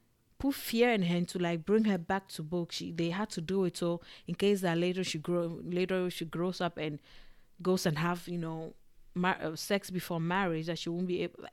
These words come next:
I don't know. Like, they do it so that she will not go, and they did it because so when she grows up, she will not go out there and, you know, have sex before marriage and stuff like that. It's like you are punishing someone for life. How do you expect people to,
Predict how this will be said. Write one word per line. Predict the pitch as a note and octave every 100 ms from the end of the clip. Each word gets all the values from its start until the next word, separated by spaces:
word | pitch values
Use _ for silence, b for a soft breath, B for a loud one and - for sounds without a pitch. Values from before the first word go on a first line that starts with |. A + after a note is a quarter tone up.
| -
I | A#3
don't | D4
know. | C#4 G3 E3+ - B B B
Like, | G3+ G3
they | G#3+
do | G#3 C#4+
it | C#4
so | A#3+
that | G#3+
she | -
will | G#3
not | A3
go, | G3+
and | F#3+ F#3
they |
did | F3+ G#3
it | G#3
because | F#3 F#3 F3
so | - - F3
when | F3+
she | F#3+ E3+
grows | E3+ E3+
up, | E3+ D#3+
she | E3
will | E3+
not | F3
go | F3
out | E3 E3 E3
there | E3 D#3+
and, | D#3 D#3 D#3
you | E3
know, | D#3+ D#3 B B B
have | - F#3
sex | - G3 F#3+
before | F3 D#3+ E3
marriage | D#3+ E3+ F3+ E3+
and | D#3+
stuff | D#3+ F3+ -
like | E3 D#3
that. | -
It's | - A3+
like | C4+ B3+ -
you | B3+
are | A#3+ B B B B B B B B - - -
punishing | C#4+ E4+ E4+ E4+ D#4
someone | D4 C#4+ C#4+ C4+
for | - F3+
life. | E3 D#3+ F3 F#3+ B3+ A3+ D#3+ -
How | B3+ E4
do | C#4+
you | C4 C#4+
expect | - - - - B3+ -
people | - A3+ - A#3
to, | - F#3+ E3+